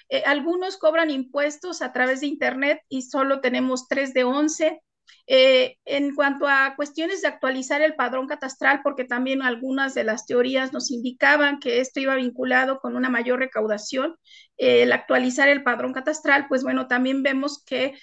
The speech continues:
el cincuenta por ciento cuenta con ellos. Eh, en el número de programas de apoyo para mejorar o para, eh, in-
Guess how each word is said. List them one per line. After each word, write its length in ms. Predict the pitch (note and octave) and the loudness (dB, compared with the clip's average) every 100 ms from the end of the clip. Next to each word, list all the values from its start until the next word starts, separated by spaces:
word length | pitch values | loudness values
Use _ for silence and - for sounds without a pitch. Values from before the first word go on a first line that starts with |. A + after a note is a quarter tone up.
| - - | -20 -4
el 180 | B3+ B3+ | 2 2
cincuenta 420 | C4 C4+ C4+ C4 | 2 0 0 0
por 140 | B3+ B3 | -2 -4
ciento 340 | C4 B3+ C4 | -2 -4 -4
cuenta 300 | C4 B3+ B3+ | -4 -2 -2
con 160 | A#3+ B3+ | -2 0
ellos. 540 | C4+ C4+ E4 E4 - _ _ - | 0 0 -2 -4 -18 _ _ 0
Eh, 560 | C4 B3+ B3+ A#3+ - _ | 4 6 6 2 -2 _
en 320 | C4+ C#4 C#4 | -2 2 2
el 140 | C#4+ C#4+ | 2 2
número 300 | E4 F4+ E4+ | 2 0 -2
de 100 | C4 | -2
programas 600 | C4 B3+ C#4 C#4+ D4+ C#4 | -2 0 0 0 -4 -2
de 80 | A#3 | -4
apoyo 540 | A#3+ - D4 D4 D4+ | -4 0 0 0 -4
para 300 | C4 A#3 A3 | -4 -4 -6
mejorar 840 | A3+ A#3 B3+ B3 C4 B3+ C4+ D4 | -8 -8 -8 0 2 6 6 6
o 140 | C#4 C4 | 4 0
para, 420 | A#3 A3+ A3 G#3+ - | -2 0 0 -2 -6
eh, 100 | A#3+ | -6
in- 220 | B3+ | -6